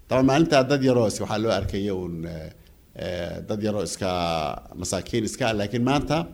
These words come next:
waa dhowr milyuun oo Soomaali ah. Meel kasta ha ka tageen yani, meesha ka tagayaan way kala, waa duwan tahay.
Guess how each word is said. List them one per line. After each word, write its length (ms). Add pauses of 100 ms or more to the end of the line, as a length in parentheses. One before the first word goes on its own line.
(500)
waa 220
dhowr 280
milyuun 380
oo 60
Soomaali 460
ah. 80
Meel 200
kasta 180
ha 60
ka 140
tageen 400
yani, 200
meesha 240
ka 100
tagayaan 360
way 80
kala, 220
waa 160
duwan 280
tahay. 220